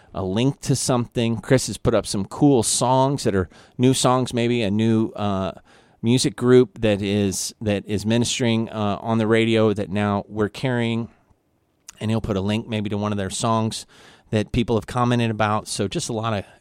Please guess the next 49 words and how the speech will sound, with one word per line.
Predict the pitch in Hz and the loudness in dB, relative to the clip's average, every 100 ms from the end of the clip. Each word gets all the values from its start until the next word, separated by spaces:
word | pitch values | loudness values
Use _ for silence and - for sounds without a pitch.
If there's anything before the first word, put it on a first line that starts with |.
| 120 | 0
good | 117 101 | 0 0
stuff | - 113 - | 2 2 2
there. | 117 117 - - - _ | 2 0 -2 -20 -20 _
I'd | 120 | 0
also | 202 - | 0 0
encourage | 123 - 139 123 | -2 4 4 4
you, | 120 117 - _ _ _ _ _ _ _ - - - | 2 2 0 _ _ _ _ _ _ _ -20 -16 0
pick | 147 - | 2 2
a | |
program | - - 139 170 165 147 | 0 4 6 6 4 4
a | 107 | 2
day | 120 139 | 4 4
that | 107 | 4
you | 120 113 | 0 0
really | 131 131 | 2 2
like | 98 101 131 110 - | 0 0 0 -2 -6
and | 98 | -8
tune | - 151 156 | -2 0 2
in | 139 | 2
every | 123 123 | 0 0
day | 107 117 | 2 0
for | 117 98 | 0 -2
that. | 117 120 101 - - _ _ _ - - - | 0 -2 -4 -18 -20 _ _ _ -20 -20 -6
We | 143 | -2
have | 135 | -2
so | - - - 156 | -2 -2 0 2
many | 151 117 | 2 0
good | 95 101 | -2 -4
programs, | - 113 107 92 82 - - - | 0 0 0 -4 -12 -18 -20 -14
and, | - 98 101 98 | -6 -2 -2 -2
uh, | 101 | -2
you | 104 | -2
might | 165 | -2
not | 160 98 | -2 0
be | 120 | 0
able | 104 | 2
to | |
listen | 110 - 98 92 | 0 0 -2 -2
all | - 110 113 | -2 -2 0
day | 110 104 | 0 0
and | 98 | 0
all | 101 | 0
night, | 98 135 147 110 _ - - - _ | 0 0 0 -2 _ -20 -20 -20 _
but | 113 107 - | -2 -2 -2
pick | 160 170 | 0 0
a | 196 | 0
program. | 147 147 160 95 80 - _ _ - | 2 2 2 -6 -8 -18 _ _ -12
And, | 104 92 95 98 | -8 -6 -4 -4
uh, | 95 90 | -4 -4